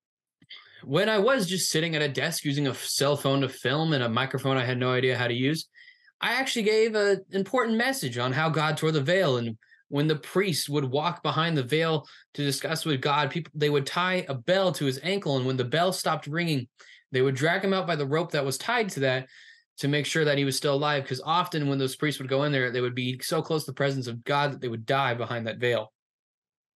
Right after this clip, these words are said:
But when Christ died and the earth gave claim, all kinds of weird things happened, including the veil completely tearing in half from top to bottom. That salvation came down and provided us all with this gift. So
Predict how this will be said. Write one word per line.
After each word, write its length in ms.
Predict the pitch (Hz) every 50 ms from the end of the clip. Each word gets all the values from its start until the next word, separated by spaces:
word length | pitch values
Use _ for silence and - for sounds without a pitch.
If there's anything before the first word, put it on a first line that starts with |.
| _ _ _ _ -
But 120 | 147 147
when 140 | 151 151 139
Christ 360 | - 180 175 170 156 156 -
died 260 | 170 156 160 156 151
and 120 | 147 135 131
the 40 |
earth 220 | - 147 147 143 -
gave 220 | - 135 127 127
claim, 340 | - - 170 170 165 156 143 - - - - - - - - - - - - _ _ _
all 140 | - 160 190
kinds 300 | 190 - 190 202 202 180
of 100 | 180 175
weird 220 | 185 185 175 165
things 200 | - 185 170 156
happened, 320 | - 185 180 180 175 180 156
including 380 | 139 131 - 175 180 185 180
the 60 | 151 127
veil 340 | 123 - 170 175 170 156
completely 420 | 139 - 139 - - 170 170 151 135
tearing 320 | - - 180 185 175 160
in 80 | 147 139
half 240 | 143 170 170 160 151
from 140 | - 131
top 240 | 123 - 135 139 -
to 60 | -
bottom. 360 | 139 143 147 160 143 117 104 - _ _ _ _ _ _ _ _ _ _ _ _ _ _ _ _ _ _ - - - - - - - - - _ _ _ _ _ - -
That 160 | 165 160 156
salvation 600 | - 202 185 175 160 196 208 226 202 - 208 190
came 260 | - - 180 190 185
down 300 | 165 160 170 180 190 185
and 80 | 175 160
provided 380 | 143 143 143 156 160 165 160 160
us 140 | 160 160
all 160 | - 156 160 160
with 120 | 160 151
this 140 | - 143 131
gift. 300 | 127 - 165 165 151 -
So 380 | - - 160 156 147 131 -